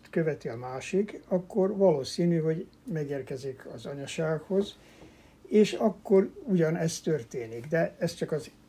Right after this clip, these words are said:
ez a pszichológiai magyarázat. Rengeteg egyéb ok is van, és hát manapság nagyon-nagyon helyesen előtérbe kerültek a lélektani okok, és amit egy szóval úgy lehet, ö, megfogalmazni,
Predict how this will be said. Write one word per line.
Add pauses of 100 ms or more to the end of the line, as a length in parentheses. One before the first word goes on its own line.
ez
a
pszichológiai
magyarázat.
Rengeteg
egyéb
ok
is
van, (400)
és
hát
manapság (680)
nagyon-nagyon (340)
helyesen
előtérbe
kerültek
a
lélektani (560)
okok, (440)
és
amit
egy
szóval (100)
úgy
lehet,
ö, (320)
megfogalmazni,